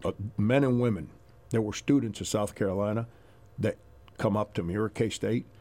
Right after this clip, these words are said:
come up to me, and they're like, "Man, you made my career while I was in school." Being a part of those games and that, that, those runs and that success,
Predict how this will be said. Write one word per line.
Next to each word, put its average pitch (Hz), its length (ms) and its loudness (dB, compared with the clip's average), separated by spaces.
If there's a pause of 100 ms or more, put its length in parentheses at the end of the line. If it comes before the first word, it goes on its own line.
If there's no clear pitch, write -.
(260)
come 104 160 0
up 110 160 -4
to 101 80 0
me, 98 100 0
and 87 100 -2
they're 98 100 2
like, 95 200 -2 (560)
"Man, 117 540 0 (920)
you 127 220 2
made 131 300 2
my 110 160 0
career 92 640 -2 (260)
while 95 160 -2
I 92 80 0
was 87 160 -4
in 87 80 -8
school." 80 360 -8 (640)
Being 147 240 4
a 117 40 0
part 117 380 2
of 113 100 2
those 110 220 0
games 117 520 2
and 95 200 0
that, 85 280 -2
that, 87 260 0
those 104 260 0
runs 107 380 0
and 98 120 2
that 95 140 0
success, 117 500 -2